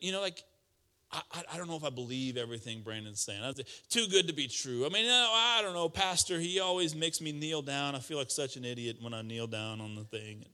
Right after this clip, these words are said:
and then he tells me to hug my neighbor and kiss him. I, kissing the person next to me is not too bad 'cause I sit next to the right person. But I just don't feel like it anymore.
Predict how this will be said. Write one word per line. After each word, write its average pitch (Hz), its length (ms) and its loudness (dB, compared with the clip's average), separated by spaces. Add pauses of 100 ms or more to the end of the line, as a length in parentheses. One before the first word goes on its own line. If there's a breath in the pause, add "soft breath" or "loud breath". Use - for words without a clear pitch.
(760 loud breath)
and 123 80 -4
then 147 60 4
he 151 60 0
tells 151 240 4
me 147 120 -2
to 113 40 -4
hug 151 220 0
my 131 120 -2
neighbor 131 440 0
and 110 160 -8
kiss 143 260 -4
him. 123 120 -14
I, 139 120 0
kissing 202 340 -2
the 160 40 -10
person 156 280 -4
next 135 140 -6
to 139 60 -10
me 123 60 -6
is - 20 -6
not 113 80 -8
too 123 80 -8
bad 107 320 -6
'cause 107 140 -16
I 104 40 -14
sit 113 220 -8
next 110 200 -14
to - 80 -18
the 117 100 -18
right 104 260 -14
person. 101 300 -12 (100)
But - 100 -16 (2750 loud breath)
I 240 60 8
just 285 120 10
don't 339 160 10
feel 370 200 10
like 320 220 6
it 262 80 6
anymore. 208 340 -2